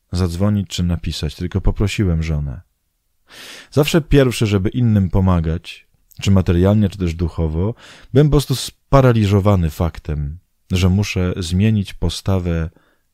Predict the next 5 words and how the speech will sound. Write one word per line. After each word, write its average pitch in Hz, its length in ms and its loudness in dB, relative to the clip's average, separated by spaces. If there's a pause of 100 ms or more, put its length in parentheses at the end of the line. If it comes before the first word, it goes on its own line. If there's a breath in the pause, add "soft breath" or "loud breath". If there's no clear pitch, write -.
dawcy 87 800 -6 (760)
na 82 160 -2
biorcę. 85 600 0 (960 loud breath)
Otrzymaliśmy 135 640 -2
pomoc, 101 800 -2